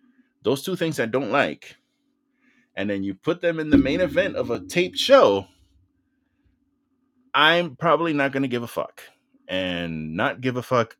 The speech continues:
I did. So I don't even think I watched the ending of it.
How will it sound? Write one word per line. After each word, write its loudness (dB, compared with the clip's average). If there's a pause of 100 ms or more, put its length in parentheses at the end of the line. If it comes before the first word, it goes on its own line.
(100)
I 0
did. -8 (580)
So 0
I 2
don't -2
even -4
think -8
I -2
watched -2
the -6
ending -2
of -4
it. -4